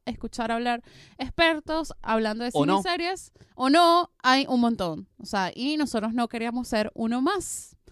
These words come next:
Speaker 1: porque para eso ya tenemos nuestros trabajos regulares, donde sí hablamos de cine y series.
Speaker 2: Sí. Un gran filósofo dijo, "Tengo que ser siempre el mejor, mejor que nadie más". Así que eso es a lo que, a lo que nosotros apuntamos.
Speaker 1: Claro, exacto. Así que bueno, nada.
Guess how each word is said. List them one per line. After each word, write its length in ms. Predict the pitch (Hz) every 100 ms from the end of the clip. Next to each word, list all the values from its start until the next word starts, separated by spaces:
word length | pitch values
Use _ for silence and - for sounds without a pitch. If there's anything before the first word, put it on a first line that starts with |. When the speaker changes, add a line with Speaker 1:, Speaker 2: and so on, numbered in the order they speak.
| _ -
Speaker 1:
porque 300 | 302 320 392
para 240 | - 233
eso 140 | 247 277
ya 120 | 277
tenemos 240 | 269 285
nuestros 280 | 285 262 233
trabajos 360 | 226 208 233 285
regulares, 720 | 262 247 226 202 196 302 - _
donde 260 | 247 269 226
sí 120 | 214
hablamos 280 | 190 185 196
de 60 |
cine 240 | 185 180 175
y 40 |
series. 340 | - 165 135 185
Speaker 2:
Sí. 200 | 113 107 _ _
Un 240 | - 131 135
gran 240 | 143 151
filósofo 480 | - 135 143 151 135
dijo, 360 | 127 135 143 135 -
"Tengo 280 | 147 151 135
que 100 | 117
ser 220 | - 143
siempre 420 | - 143 151 131
el 60 | 113
mejor, 440 | 113 - 127 - _
mejor 340 | 110 - 131
que 120 | - 113
nadie 260 | 127 117
más". 380 | 131 131 - - _ _ _ _
Así 280 | - 107 131
que 300 | 131 123 110 -
eso 200 | 113 123
es 60 |
a 60 | 117
lo 60 | 110
que, 160 | 101 -
a 100 | 110
lo 100 | 104
que 80 | 104
nosotros 320 | 110 120 113 117
apuntamos. 960 | - 104 101 98 98 87 80 - - _
Speaker 1:
Claro, 720 | - 220 220 202 190 170 160 175 _
exacto. 580 | 202 185 202 190 _ 185 _ _ _ - _ -
Así 160 | 294
que 100 | 285
bueno, 320 | 339 311 254 269
nada. 300 | 247 240 285